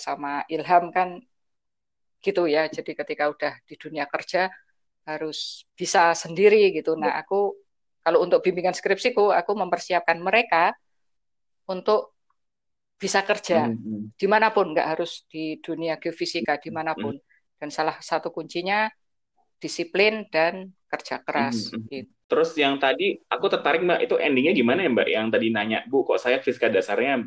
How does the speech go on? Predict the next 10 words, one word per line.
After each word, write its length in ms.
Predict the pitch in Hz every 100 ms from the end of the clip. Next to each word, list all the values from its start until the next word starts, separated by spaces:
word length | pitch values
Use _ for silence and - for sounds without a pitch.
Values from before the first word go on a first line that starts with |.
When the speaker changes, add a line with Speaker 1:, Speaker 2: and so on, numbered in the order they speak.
| -
Speaker 2:
B 100 | - 98 92
doang 320 | 98 117 123
ya?" 240 | 87 90
Terus 160 | 117 123 113
Mbak 100 | 82
Cynthia 240 | 110 104 147
jawabnya, 480 | 98 92 131 156 -
"Apakah 400 | - 101 98 107 - _ _
masih 180 | 143 165 180
mending 200 | 185